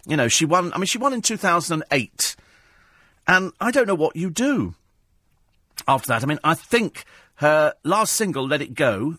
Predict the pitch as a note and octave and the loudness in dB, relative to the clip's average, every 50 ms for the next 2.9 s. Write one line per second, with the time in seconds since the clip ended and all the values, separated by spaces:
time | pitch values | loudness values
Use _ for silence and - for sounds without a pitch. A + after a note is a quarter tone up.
0 | _ _ _ - - G3+ F3 D3 B2+ A#2+ - _ _ _ _ _ - D#3+ - - | _ _ _ -2 -2 0 0 -2 -6 -8 -12 _ _ _ _ _ -6 -6 -6 -4
1 | D#3 D#3 C#3+ C#3+ - - D3 C3+ - C3 A#2 - - C3+ A#2 F#2+ F#2 F#2+ A2 B2+ | -4 -4 -4 -6 -4 -4 -4 -2 -2 -6 -8 -6 -4 -4 -4 -4 -6 -6 -4 -6
2 | B2 - - C3+ B2+ G#2+ - C3 - - E3 E3 B2+ F#2 D#2 D#2 - | -6 -4 -4 -6 -6 -4 -6 -8 -4 -2 -2 -2 -2 -4 -8 -10 -14